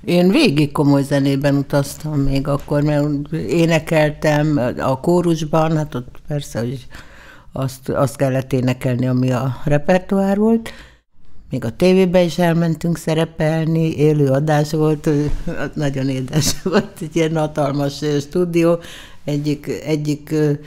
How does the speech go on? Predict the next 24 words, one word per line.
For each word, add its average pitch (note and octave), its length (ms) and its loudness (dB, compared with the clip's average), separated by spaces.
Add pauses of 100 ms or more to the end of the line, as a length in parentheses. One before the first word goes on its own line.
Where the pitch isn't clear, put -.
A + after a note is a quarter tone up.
(600)
sarokba D3 680 2
be D3+ 160 2
volt D3 260 0
rendezve C#3+ 640 0
a C3+ 140 -6
Túrós D#3+ 440 -2
Lukácsnak C#3+ 760 -4
ilyen C3+ 360 -2 (100)
élő, C#3+ 360 0
élő D#3 400 4
főzőműsora, E3+ 1000 2 (240)
<laughs> C#3+ 120 -12
másik, E3+ 580 2
másikban D#3+ 640 0
az C3+ 140 0
Ádám D3+ 400 2
jön C#3+ 220 2
az C#3 160 0
irdatlan C#3+ 680 0
nagy D3 200 0
pocakjával, D3 760 -4
ő D3 60 0
egy D3 140 -2
híres D3+ 360 -2